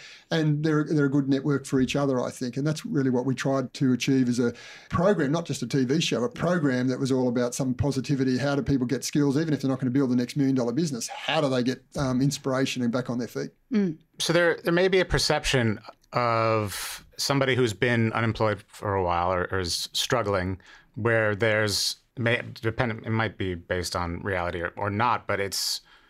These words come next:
Speaker 3: there are factors preventing these people from, from finding, but that might be due to temperament or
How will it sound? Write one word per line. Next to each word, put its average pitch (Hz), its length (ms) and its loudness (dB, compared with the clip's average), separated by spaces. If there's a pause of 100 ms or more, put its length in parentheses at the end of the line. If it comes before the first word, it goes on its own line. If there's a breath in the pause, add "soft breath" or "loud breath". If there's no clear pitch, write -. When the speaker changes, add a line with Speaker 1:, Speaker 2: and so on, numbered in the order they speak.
(120)
Speaker 3:
there 117 160 2
are - 80 -2
factors 143 440 0
preventing 123 440 0
these 107 140 0
people 110 280 -2
from, 92 440 -2
from 104 200 -4
finding, 98 280 -2
but 95 100 -2
that 104 140 -2
might 117 260 -2
be 104 300 0 (200)
due 120 140 2
to 92 80 -2
temperament 135 960 0
or 95 720 0